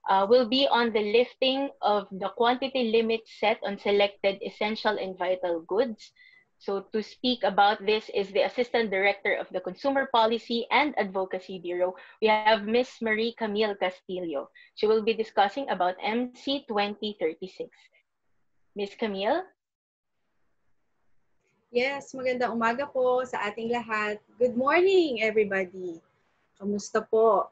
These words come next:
Speaker 2: No? Sana po lahat po ay nasa mabuting kalagayan. Ah, tama po si Joyce, no? Ako po munang magsasalita. We will be, uh, having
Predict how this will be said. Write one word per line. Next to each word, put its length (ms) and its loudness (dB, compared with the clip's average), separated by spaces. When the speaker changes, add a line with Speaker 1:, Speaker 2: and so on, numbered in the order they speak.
Speaker 2:
No? 400 -2
Sana 320 2
po 320 0
lahat 480 -4
po 160 2
ay 160 2
nasa 320 -6
mabuting 540 -2
kalagayan. 760 -2
Ah, 540 0
tama 320 0
po 240 4
si 480 -4
Joyce, 400 -2
no? 240 -2
Ako 200 -2
po 80 -4
munang 400 0
magsasalita. 880 -2
We 240 -2
will 320 -2
be, 320 -2
uh, 400 -10
having 560 2